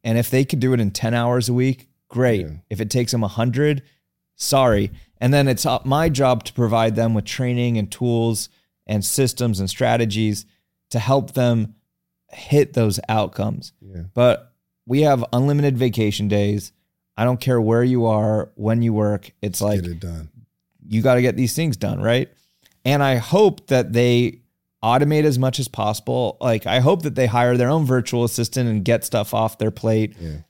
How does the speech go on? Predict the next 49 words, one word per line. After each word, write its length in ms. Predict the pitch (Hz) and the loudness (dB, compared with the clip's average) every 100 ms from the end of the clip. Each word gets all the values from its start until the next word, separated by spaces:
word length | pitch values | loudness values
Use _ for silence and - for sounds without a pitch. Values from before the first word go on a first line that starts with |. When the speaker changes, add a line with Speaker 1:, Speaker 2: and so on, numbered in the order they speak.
| _ _ | _ _
Speaker 1:
I 140 | 135 156 | 0 4
hope 240 | 180 190 | 4 4
that 140 | 202 | 0
they 100 | 185 | 2
work 380 | 180 214 202 _ - | 2 2 0 _ -4
ten, 240 | 147 143 | 0 0
twenty 300 | - 143 131 | 0 0 2
hours 340 | 120 113 113 | 2 2 2
a 60 | 117 | 0
week 240 | 120 117 | 0 0
to 80 | - | -2
get 160 | 107 110 | -2 0
it 80 | 110 | 2
all 160 | 107 | 0
done. 380 | 104 104 120 131 _ _ | 0 0 -2 -4 _ _
Speaker 2:
Mm-hmm. 160 | 98 92 | -20 -8
Speaker 1:
I 20 | 113 | 0
mean, 120 | 131 | 0
I'll 80 | 117 | 0
probably 280 | 151 135 | 0 2
start 220 | 123 120 113 | 2 0 0
adding 320 | 113 110 110 | 0 0 0
more 180 | 110 113 | 0 0
to 60 | |
their 160 | 104 104 | -2 -4
plate 320 | - 143 139 | -2 0 2
if 140 | 117 | 0
I 80 | 107 | -2
can 160 | 95 101 | -2 -4
see 240 | - 110 | -4 -2
that 160 | 104 92 | -2 -2
they're 320 | 104 104 - 104 | -2 -2 -4 -8
getting 240 | 107 107 | -4 -2
through 240 | 101 160 170 | -2 -2 -2
it. 80 | 151 | 2
But, 320 | 135 117 - _ | 2 0 -4 _
Speaker 2:
Yeah. 140 | _ 78 76 _ _ _ _ _ _ _ | _ -20 -20 _ _ _ _ _ _ _
Speaker 1:
you 80 | 156 | 0
know, 140 | 160 | 2
I 140 | 131 131 | 4 4
don't 180 | 147 160 | 2 2
want, 200 | 160 - _ _ _ _ | -2 -4 _ _ _ _
it'll 260 | 143 151 135 | 2 4 4
prevent 460 | - 135 135 139 | 0 0 2 0
burnout 520 | 117 120 120 120 120 - | -2 0 2 2 0 -2
and 340 | 117 117 110 - _ _ _ _ - | -2 0 0 -4 _ _ _ _ -16
they'll 220 | 90 131 120 | 0 0 0
stay 340 | - 123 117 | -2 0 2
longer. 560 | 101 104 101 104 104 | 2 0 0 -2 -4